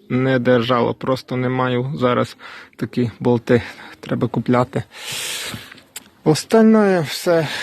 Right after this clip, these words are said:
чітко. Так, буду красити, покажу. Ну так, я вже покрасив задню частину трактора.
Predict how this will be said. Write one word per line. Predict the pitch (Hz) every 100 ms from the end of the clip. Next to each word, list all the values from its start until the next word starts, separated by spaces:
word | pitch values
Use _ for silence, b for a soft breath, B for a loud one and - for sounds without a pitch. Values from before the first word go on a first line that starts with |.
| B B B B 120
чітко. | 131 127 - 131 B B B B B B B B B B -
Так, | - 139 -
буду | 170 151 139 - -
красити, | 185 190 - 175 170 143
покажу. | - 135 127 127 131 131 B B B B B B - - _ _ _ _ B B B B B B B -
Ну | 196
так, | - 156 -
я | 151
вже | 143 151
покрасив | - - 151 151 - 143 131 - -
задню | 143 147 143 143
частину | - 139 - 233 220 151 -
трактора. | 190 175 - 175 160